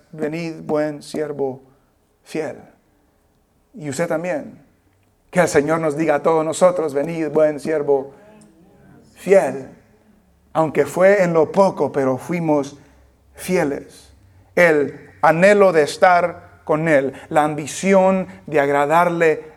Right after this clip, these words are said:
a Él. Y versículo diez nos habla de la aparición delante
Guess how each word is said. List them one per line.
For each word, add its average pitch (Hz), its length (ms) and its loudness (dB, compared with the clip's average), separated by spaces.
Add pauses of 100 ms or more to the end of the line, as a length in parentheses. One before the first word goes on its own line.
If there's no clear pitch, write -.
(100)
a 143 200 0
Él. 143 440 0 (1200)
Y 143 100 -6
versículo 156 840 0
diez 151 500 0
nos 135 180 -10
habla 139 680 0 (180)
de 139 260 -6
la 123 220 2
aparición 139 800 -2
delante 131 800 -6